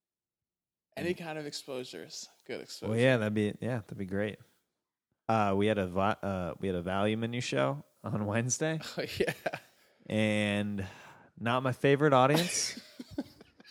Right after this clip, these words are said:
Speaker 1: There
Speaker 2: I,
Speaker 1: seems
Speaker 2: I
Speaker 1: to
Speaker 2: like
Speaker 1: be a theme with you in, in that
Speaker 2: Oh,
Speaker 1: show.
Speaker 2: man, that show is rough, man.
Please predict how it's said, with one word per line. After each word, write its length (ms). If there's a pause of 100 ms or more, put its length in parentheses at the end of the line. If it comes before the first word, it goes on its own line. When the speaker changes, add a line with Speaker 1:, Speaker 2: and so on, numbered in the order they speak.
(960)
Speaker 1:
There 120
Speaker 2:
I, 60
Speaker 1:
seems 200
Speaker 2:
I 60
Speaker 1:
to 40
Speaker 2:
like 220
Speaker 1:
be 20
a 40
theme 360
with 220
you 160
in, 340
in 140
that 180
Speaker 2:
Oh, 320
Speaker 1:
show. 840
Speaker 2:
man, 160
that 140
show 260
is 160
rough, 420
man. 280